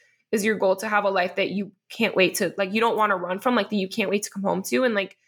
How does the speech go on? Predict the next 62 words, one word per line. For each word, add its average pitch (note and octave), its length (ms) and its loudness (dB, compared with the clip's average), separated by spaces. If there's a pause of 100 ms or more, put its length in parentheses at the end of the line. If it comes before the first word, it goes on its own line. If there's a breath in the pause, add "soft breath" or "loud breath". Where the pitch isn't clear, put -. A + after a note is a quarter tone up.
(140)
you G#3+ 100 -4
have G3+ 140 2
someone G#3 180 -10
to G#3 60 -6
share F3+ 260 0
it F#3 80 -4
with? C4 360 0
Or G#3 200 2
is G3 140 -2
it - 80 -18
to G#3+ 60 -6
make, F#3+ 200 -2 (220)
to - 60 -16 (100)
partner G3 260 0
at E3+ 100 2
a - 20 0
law E3 180 0
firm? - 260 -14 (640)
And A#3 120 0
I A3 60 4
remember G#3+ 400 0
seeing G#3 280 0
the G3+ 80 -2
writing G3 300 2
on F#3+ 80 -2
the F#3+ 80 -2
wall, G3 240 2
looking G3+ 280 0
at G#3 80 -4
the G#3 80 -16
people - 380 -2
in G3 160 -2
those F#3+ 180 -6
firms F#3+ 260 0
and G3+ 60 -6
being G3+ 80 -6
like, G3+ 140 -10 (100)
I A3 60 -2
don't D#4 260 -6
want B3+ 200 -2
that - 200 2
life. - 240 -2
Like, - 180 -6
I G#3 220 2
want F3+ 380 -2
to G#3+ 60 -16
be A#3 320 -12 (140)
happy. - 380 -10 (140)
I F#3+ 100 4
want G3+ 240 2 (120)
to G#3+ 260 -2
travel, G3 440 2
and F#3+ 120 0
I F#3 60 2
want E3+ 200 2
to - 60 -4
have A3 140 0
a A3 100 0
family, G3 440 -2
and G3 120 2
I F#3+ 80 4
want G3 320 2